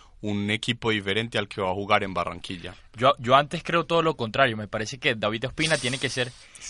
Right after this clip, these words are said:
Speaker 2: el jugador, el, el arquero de la selección ante Bolivia, ante cualquier equipo, viene con ritmo, viene recuperando confianza en el Arsenal, cosa que no tenía. Pekerman debería afianzar eso,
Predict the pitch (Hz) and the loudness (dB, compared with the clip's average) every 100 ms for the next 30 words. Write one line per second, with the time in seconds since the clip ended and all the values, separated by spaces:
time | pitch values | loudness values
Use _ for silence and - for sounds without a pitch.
0 | - - 139 147 131 127 127 127 127 131 | -4 0 2 6 10 12 10 6 4 4
1 | 123 120 101 139 147 170 - - _ - | 4 4 6 6 8 4 0 -20 _ 2
2 | 127 120 120 120 - 135 131 139 - - | 4 4 4 0 2 4 4 2 -8 0
3 | 143 135 135 120 117 127 160 165 - 120 | 2 4 4 4 4 2 6 6 6 4
4 | 117 117 123 113 - 120 120 127 - - | 2 0 0 0 2 2 2 -2 -10 -20
5 | - 147 131 196 208 175 135 147 156 131 | -4 -2 2 0 2 0 0 0 0 2
6 | 151 170 151 123 139 139 123 123 117 123 | 0 2 0 0 -2 -4 0 6 6 6
7 | 147 123 - 113 - 131 113 131 151 170 | 2 -2 0 0 0 2 8 10 10 4
8 | 147 117 117 156 - 120 110 139 180 180 | 2 0 -2 -2 -2 -2 -2 -2 2 0
9 | - 135 120 131 143 127 117 107 139 190 | 0 -2 2 2 4 4 2 2 4 4
10 | 147 127 160 165 131 | 4 2 4 4 2